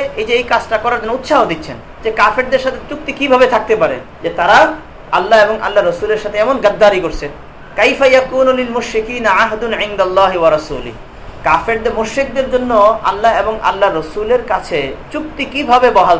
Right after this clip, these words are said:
থাকবে? কাইফা ইয়াকুনু লিল মুশরিকিনা আহদুন ইনদাল্লাহি ওয়া রাসূলিহি, আল্লাহ এবং আল্লাহ রসুলের সাথে যাদের চুক্তি কিভাবে বহাল থাকবে? ওয়া হুম কাফিরুনা বিহিমা গাদিরুন,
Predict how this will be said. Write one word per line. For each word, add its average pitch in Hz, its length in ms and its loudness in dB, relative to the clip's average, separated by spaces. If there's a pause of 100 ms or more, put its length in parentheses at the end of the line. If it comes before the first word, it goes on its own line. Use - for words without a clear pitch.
থাকবে? 131 260 -6 (440)
কাইফা 220 360 0
ইয়াকুনু 247 380 -2 (100)
লিল 220 180 -2
মুশরিকিনা 220 560 -6 (120)
আহদুন 214 320 -4 (180)
ইনদাল্লাহি 208 540 0
ওয়া 190 200 2
রাসূলিহি, 147 420 -6 (640)
আল্লাহ 208 300 6
এবং 240 120 2 (120)
আল্লাহ 220 200 2
রসুলের 220 460 -2
সাথে 226 200 -2 (140)
যাদের 208 300 0
চুক্তি 262 260 -8 (100)
কিভাবে 226 340 4 (100)
বহাল 175 280 4
থাকবে? 151 260 -4 (340)
ওয়া 165 160 6
হুম 226 120 0 (180)
কাফিরুনা 185 720 2 (140)
বিহিমা 240 380 2 (480)
গাদিরুন, 160 680 4